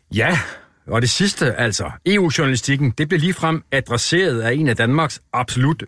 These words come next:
mest magtfulde politikere, hvis ikke den mest magtfulde, nemlig Kristian Thulesen Dahl, da han på Dansk Folkepartis årsmøde, øh, for en uge siden kom med, hvad man vel bedst kan kalde et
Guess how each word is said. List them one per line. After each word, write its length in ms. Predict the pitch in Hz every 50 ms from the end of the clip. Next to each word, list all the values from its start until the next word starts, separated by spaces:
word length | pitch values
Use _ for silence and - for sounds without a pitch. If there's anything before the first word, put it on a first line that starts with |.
| - -
mest 400 | 131 151 170 165 120 - - -
magtfulde 480 | 107 107 113 139 - - - 117 110 107
politikere, 600 | 90 - 120 110 117 117 117 113 110 92 76 62 -
hvis 180 | - 90 - -
ikke 300 | 120 120 107 127 104 85 - _ _ _ _ _ _ _
den 220 | 139 165 160 113 113
mest 260 | 160 156 123 - -
magtfulde, 580 | 127 117 127 - - - 123 120 117 117 113 - - - - - 135 -
nemlig 420 | 104 117 120 - 135 135 113 -
Kristian 320 | - - 120 113 123 117 107
Thulesen 360 | - 120 117 104 - - 107
Dahl, 260 | 107 135 143 131 104
da 120 | - 127
han 220 | 120 120 147 180 185
på 360 | - - 147 127 120 107 87 - _ _ _
Dansk 140 | 147 175 151
Folkepartis 460 | 139 165 175 160 156 139 151 147 117
årsmøde, 680 | 117 117 156 170 151 - - 127 127 127 131 135 135 117 - - - - - - - - -
øh, 140 | 107 117 110
for 120 | - 120
en 60 | 113 117
uge 180 | 127 151 165
siden 260 | - - 147 160 165
kom 260 | - - - 165 170 -
med, 220 | - 131 131 127 117
hvad 120 | 107 120
man 180 | 120 127 127 127
vel 120 | 131 120
bedst 220 | - 165 185 - -
kan 120 | 180 139
kalde 440 | - 147 139 135 135 131 131 - -
et 200 | 123 117 -